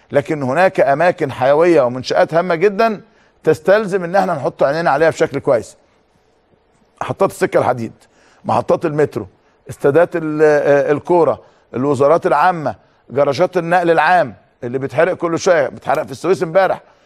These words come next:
السنترالات، النهاردة في، آه، سنترال مايو، ست، آه، آه، أزايز مولوتوف، وربنا ستر في المدخل الحمد لله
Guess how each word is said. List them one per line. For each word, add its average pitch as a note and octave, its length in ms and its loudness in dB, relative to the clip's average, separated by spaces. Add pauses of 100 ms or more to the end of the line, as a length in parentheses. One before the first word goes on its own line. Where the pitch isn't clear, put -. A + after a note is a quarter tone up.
(160)
السنترالات، D#3+ 800 0
النهاردة C#3+ 380 0
في، A#2 180 -12
آه، C#3 80 -2
سنترال C#3 460 -2
مايو، F3+ 320 2 (360)
ست، E3+ 220 -4 (140)
آه، C#3 480 4
آه، C#3+ 40 4
أزايز E3 280 2
مولوتوف، D#3+ 480 2 (1700)
وربنا B2 400 0
ستر F3 320 0
في - 120 -14
المدخل C#3+ 380 -2
الحمد C#3 320 -4
لله E3 300 0